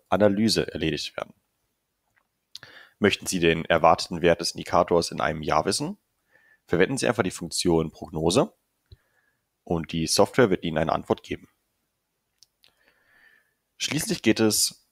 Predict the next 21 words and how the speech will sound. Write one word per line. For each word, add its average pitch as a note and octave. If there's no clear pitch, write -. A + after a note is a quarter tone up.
in E2
der D2+
Strategieumsetzung G2+
darum, G2
die E2
Mitglieder G#2+
Ihres E2+
Teams B2
mit D#2+
einzubeziehen A#2
und E2+
es -
geht -
darum, F2
sie E2
mit D#2+
den D#2+
notwendigen E2+
Informationen F#2
zu -
versorgen, G#2+